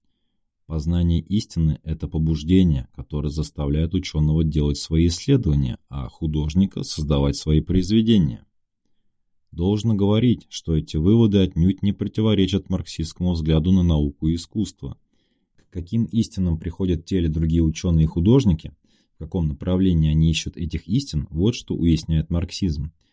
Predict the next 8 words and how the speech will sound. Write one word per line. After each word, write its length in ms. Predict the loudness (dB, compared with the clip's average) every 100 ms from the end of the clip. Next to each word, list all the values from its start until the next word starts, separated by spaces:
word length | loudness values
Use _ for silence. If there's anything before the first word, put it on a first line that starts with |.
| _ _ _ -8
Но 160 | -6
остаётся 480 | -4 -4 -4 -4 -2
вопрос 400 | -4 -2 -4 -4
об 140 | -6
основном 400 | -4 0 2 2
побуждении, 720 | 2 2 2 4 6 6 2 -8 _ -12
пусть 320 | -10 -10 -10
несознательном, 840 | -10 -4 -2 2 0 0 -4 -6